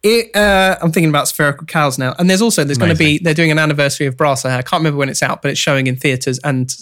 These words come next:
Speaker 1: um, uh, I think, uh, some of the people are going there. So if you're in England, l-, you should go to that if you're not familiar with it. It's the best
Speaker 2: Mm-hmm.
Speaker 1: thing that ever existed. Um, for example, like, in that situation, like,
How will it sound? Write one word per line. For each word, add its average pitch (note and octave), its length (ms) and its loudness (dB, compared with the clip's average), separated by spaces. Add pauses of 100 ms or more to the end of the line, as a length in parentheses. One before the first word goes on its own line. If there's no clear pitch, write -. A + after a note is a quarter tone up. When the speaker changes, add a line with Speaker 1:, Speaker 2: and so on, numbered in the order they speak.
Speaker 1:
um, B2+ 300 -2 (140)
uh, B2 380 -2
I C3+ 80 -6
think, - 300 -6 (100)
uh, C3 260 -4
some D#3 180 -2
of B2+ 60 -4
the - 40 -8
people C3+ 160 -4
are B2+ 40 -4
going C3 220 -2
there. A#2+ 80 -2
So C#3+ 120 -2
if C3+ 140 -6
you're F3 140 2
in D#3+ 80 2
England, C3 400 0 (480)
l-, - 120 -4 (300)
you D#3+ 180 2
should - 160 -6
go C#3 120 2
to B2+ 120 -6
that D#3+ 160 -6
if - 100 -16
you're C3 80 -2
not - 280 -6
familiar B2 300 -4
with B2+ 140 -4
it. - 80 -4
It's - 260 -18
the G3+ 160 -10
best C3 260 -4
Speaker 2:
Mm-hmm. G#2+ 40 -2
Speaker 1:
thing C3 140 -2
that - 140 -6
ever C3+ 100 -8
existed. - 480 -8 (800)
Um, F#3 480 0 (1120)
for - 200 -4
example, F#3+ 520 2
like, D#3 580 -2 (2500)
in G3 220 4
that - 420 -2
situation, C#3 800 0
like, - 380 -10